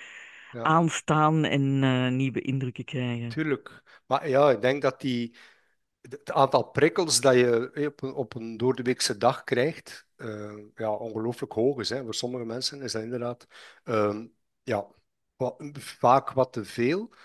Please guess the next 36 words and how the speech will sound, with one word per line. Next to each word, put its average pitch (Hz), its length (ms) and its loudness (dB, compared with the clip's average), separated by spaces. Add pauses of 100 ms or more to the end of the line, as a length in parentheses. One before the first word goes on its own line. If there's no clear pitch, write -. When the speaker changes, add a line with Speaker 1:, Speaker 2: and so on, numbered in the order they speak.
(260)
Speaker 1:
Ehm, 120 600 2 (200)
nu, 135 160 -2
sowieso 147 420 2
is 143 80 2
die 139 100 0
setting 151 380 2
van 135 120 0
de 139 60 -2
Hoge 123 260 4
Rielen 160 320 2
al 131 440 2 (140)
redelijk 135 580 0 (560)
prikkelarm, 139 720 2
laat 127 200 0
ons 135 160 -4
zeggen. 165 300 -4 (240)
Maar 180 140 8
Speaker 2:
Ja. - 20 4
Speaker 1:
zo'n 143 220 0
tent 151 460 2
biedt - 260 -6
mensen 160 320 0
toch 160 140 0
de 147 100 -6
gelegenheid 151 460 -2
om, 135 220 -6
om 131 160 -10
nog 135 200 2
eens 127 180 -2
iets 147 320 -4
dieper, - 440 -4 (320)
eh, 123 440 4
in 131 140 2
hunzelf 123 460 4
te 143 140 -2
gaan. 139 300 0